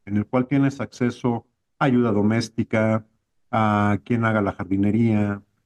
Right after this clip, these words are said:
a servicios de plomería, todo este tipo de temas, eh, vas y comes en un restaurante y recibes un excelente servicio por un quince por ciento de, de propina, eh,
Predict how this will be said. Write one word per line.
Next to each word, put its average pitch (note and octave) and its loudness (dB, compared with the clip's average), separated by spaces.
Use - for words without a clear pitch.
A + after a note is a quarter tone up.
a G#2 -4
servicios A2+ -4
de G2 0
plomería, G2+ 0
todo A#2+ 0
este A#2+ -6
tipo A#2+ -6
de G#2 0
temas, G#2+ -4
eh, A2 0
vas B2+ -2
y B2 -8
comes B2 -2
en A2 -2
un A2+ 0
restaurante G#2+ -2
y G#2+ -8
recibes A2 -4
un A2 0
excelente A2 -2
servicio G2+ -4
por F#2+ -12
un G#2 0
quince - -4
por - -20
ciento G2+ -6
de, F#2 -2
de - -12
propina, G#2 -2
eh, F#2 0